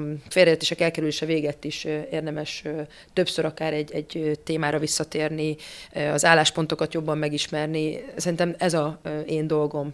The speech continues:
ö, elsősorban európai politikáért felelős miniszterként is, hogy, hogy ott a helyszínen első kézből, ö, tájékozódjam, és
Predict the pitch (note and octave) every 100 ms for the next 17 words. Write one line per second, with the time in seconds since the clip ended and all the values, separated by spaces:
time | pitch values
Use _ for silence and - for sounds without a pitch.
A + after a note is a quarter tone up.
0 | - D#3+ D3 D#3 D#3 - D#3 - D3+ D3
1 | D3+ D#3+ D#3 D#3 D#3+ D#3+ D#3 D#3 D#3 D#3+
2 | D#3 D3+ - D#3 D#3+ - E3 D#3+ D#3+ D#3
3 | D#3+ D#3+ D#3+ D#3 D3+ - - - C3+ E3
4 | E3 D#3 E3 - D#3+ D3+ D#3+ D#3 - D3+
5 | D#3 C#3+ D3 D3+ D3 D3 D3+ D3 E3 F3
6 | F#3 F3+ E3+ E3 D#3